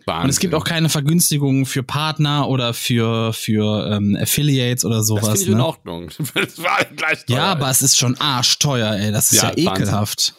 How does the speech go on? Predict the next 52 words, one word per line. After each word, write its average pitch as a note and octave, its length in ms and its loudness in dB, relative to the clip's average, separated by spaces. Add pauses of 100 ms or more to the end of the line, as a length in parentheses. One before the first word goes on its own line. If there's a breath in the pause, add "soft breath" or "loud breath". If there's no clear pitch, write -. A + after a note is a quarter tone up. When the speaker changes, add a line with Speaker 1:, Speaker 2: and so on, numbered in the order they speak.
(120)
Speaker 2:
Wirklich, C3+ 320 0
Speaker 1:
Also G#2 160 0
ich A#2+ 60 4
Speaker 2:
ne? A#2+ 40 2
Speaker 1:
fänd's, B2+ 280 0
fänd's A#2 280 0
okay, A#2 220 0
wenn's G#2 180 0
für - 80 -4
alle F2+ 160 -4
billiger G#2+ 320 0
wäre, D#2 140 0
aber E2 200 0
wenn, E2+ 200 -4
wenn F2 160 -2
Partner G2 320 0
Speaker 2:
Ja. F#2 60 2
Speaker 1:
wie E2 80 0
billiger G2+ 280 2
rankommen, G2 280 0
das F2 100 -2
finde F2 140 0
ich - 80 -6
schon F2 180 -8
Speaker 2:
In A#2 60 2
Speaker 1:
frech. A#2+ 100 0
Speaker 2:
Paris C3+ 500 2
ist - 220 2
das D#3+ 220 0
dieses D#3 380 2
Jahr C#3 300 2
irgendwie, C#3+ 240 2
ich G#2+ 100 -2
weiß B2 160 -2
gar A#2 100 -4
nicht G#2+ 120 0
wann G#2 160 0
genau, G#2+ 240 2
im G#2 80 4
Juli A#2+ 380 4
oder G#2 180 2
August G#2+ 400 0
oder C#3 140 2
sowas C#3 240 0
wird C#3 120 -2
das C3+ 140 -2
wieder B2 220 0
sein. C3+ 420 -2
Oder G#2 320 -2
September, C3 680 -2
keine A2 200 -6
Ahnung. F3+ 420 -2